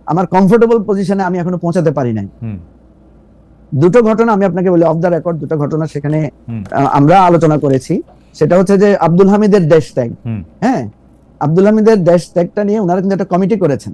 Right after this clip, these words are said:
Speaker 2: হুম।
Speaker 1: সেই কমিটির রিপোর্টে এসেছে যে এখানে সরকারের প্যারালাল অন্যভাবে অন্য কারো ইন্টারভেনশনে এটা হয়েছে।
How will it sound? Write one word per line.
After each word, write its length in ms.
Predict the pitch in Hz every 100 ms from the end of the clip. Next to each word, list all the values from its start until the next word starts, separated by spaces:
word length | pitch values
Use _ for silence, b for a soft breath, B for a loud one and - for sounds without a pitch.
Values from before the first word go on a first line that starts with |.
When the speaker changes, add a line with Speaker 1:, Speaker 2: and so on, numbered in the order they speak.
| - -
Speaker 2:
হুম। 180 | 110 90 - _ _
Speaker 1:
সেই 180 | - 196
কমিটির 500 | 196 202 202 208 220
রিপোর্টে 340 | 185 180 214 220
এসেছে 640 | 175 220 220 175 175 285
যে 120 | 165
এখানে 280 | 139 190 269
সরকারের 520 | - 147 139 180 208
প্যারালাল 540 | - 160 165 185 269 370 _ _ _
অন্যভাবে 560 | 185 220 220 220 214 202
অন্য 280 | 180 196 185
কারো 180 | 190 196
ইন্টারভেনশনে 600 | 180 170 160 156 175 160
এটা 120 | 139
হয়েছে। 340 | 143 117 92